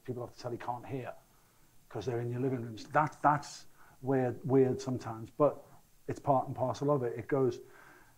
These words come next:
I like the job. I like the people who do the job, uh, almost invariably. Actors get a bad press,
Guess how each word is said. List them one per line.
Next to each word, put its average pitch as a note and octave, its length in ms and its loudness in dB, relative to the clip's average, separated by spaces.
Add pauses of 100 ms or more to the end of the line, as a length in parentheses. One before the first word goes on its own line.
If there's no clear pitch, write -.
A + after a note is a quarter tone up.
(420)
I E3 140 8
like D3+ 180 6
the A#2+ 80 -4
job. B2 320 0
I C3 80 2
like C3+ 220 0
the A#2+ 60 -10
people B2 340 0
who A#2+ 340 -2 (180)
do C3 140 8
the B2 120 2
job, A2 280 -6 (340)
uh, A#2 340 -8 (460)
almost B2 380 0
invariably. B2 500 0
Actors D3+ 360 4
get B2+ 180 2
a B2 40 0
bad A2+ 320 2
press, - 520 -8